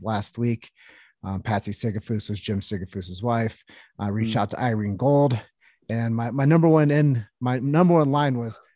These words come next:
Speaker 1: "Hi, my name is Jim Chester. I'm a very enthusiastic individual. I'm making a film about chiropractic. I'd like to use clips of your husband in our film. Would that be possible?" I reached out to Paul Reed at ChiroFest.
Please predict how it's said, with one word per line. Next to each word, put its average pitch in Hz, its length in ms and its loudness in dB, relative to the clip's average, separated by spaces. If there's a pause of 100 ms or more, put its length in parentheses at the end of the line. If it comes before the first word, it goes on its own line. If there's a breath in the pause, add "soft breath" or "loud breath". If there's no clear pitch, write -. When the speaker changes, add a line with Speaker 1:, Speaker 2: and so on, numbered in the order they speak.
(200)
Speaker 1:
"Hi, 117 440 -2 (160)
my 127 120 -4
name 156 120 2
is 123 60 -2
Jim 139 200 0
Chester. 135 360 -2
I'm 117 120 -2
a - 20 -8
very 139 260 2
enthusiastic 127 720 -6
individual. 107 460 -2
I'm 113 100 2
making 127 260 0
a 107 40 -2
film 120 260 -4
about 107 240 -4
chiropractic. 107 680 -4
I'd 104 160 -2
like 117 180 -2
to 113 120 -8
use 110 200 -2
clips - 320 -6
of 101 120 -2
your 110 140 -2
husband 107 420 -2
in 98 120 -2
our 95 80 -4
film. 110 380 -2
Would 107 120 -6
that 107 140 -4
be 113 60 -4
possible?" 147 580 -2 (680 loud breath)
I 110 60 -6
reached 123 220 0
out 127 120 0
to 117 60 -8
Paul 143 300 2
Reed 143 280 2
at 95 80 -10
ChiroFest. 127 600 -4